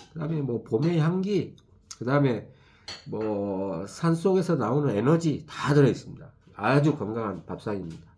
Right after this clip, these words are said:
음, 두 입. 이것도 지금 대부분 뭐 이 정도 되잖아요. 이것도 보니까, 와, 이렇게 큽니다. 제가 보니까 뭐 한 십, 십이 센치?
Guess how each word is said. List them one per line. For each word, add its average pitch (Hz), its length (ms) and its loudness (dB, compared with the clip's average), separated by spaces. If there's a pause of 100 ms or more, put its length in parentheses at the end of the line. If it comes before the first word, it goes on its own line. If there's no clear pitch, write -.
(2250)
음, 120 380 -6
두 120 120 0
입. 151 280 0 (300)
이것도 170 420 2
지금 143 400 2 (440)
대부분 156 540 4
뭐 127 100 2
이 139 100 4
정도 170 200 6
되잖아요. 113 600 2
이것도 151 340 2
보니까, 117 440 -2 (240)
와, 95 340 0 (300)
이렇게 143 280 2
큽니다. 104 560 -4 (160)
제가 117 180 2
보니까 107 300 -4
뭐 95 200 -6 (360)
한 110 280 -4
십, 190 380 -4 (1040)
십이 226 320 -2
센치? 226 580 2